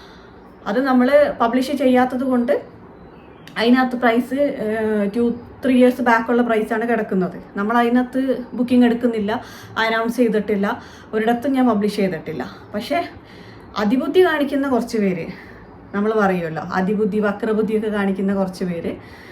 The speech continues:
ഏഹ്, നമ്മൾ പ്രൈസ് കൊടുക്കുമ്പോൾ ഇതല്ല വില എന്നുള്ള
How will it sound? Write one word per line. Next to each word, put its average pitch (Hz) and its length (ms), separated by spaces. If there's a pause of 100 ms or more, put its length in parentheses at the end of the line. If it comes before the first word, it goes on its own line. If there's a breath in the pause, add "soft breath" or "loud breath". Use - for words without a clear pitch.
(640 loud breath)
ഏഹ്, 208 240 (100)
നമ്മൾ 240 200 (120)
പ്രൈസ് 240 380
കൊടുക്കുമ്പോൾ 214 540 (520)
ഇതല്ല 254 340 (140)
വില 233 160 (220)
എന്നുള്ള 226 320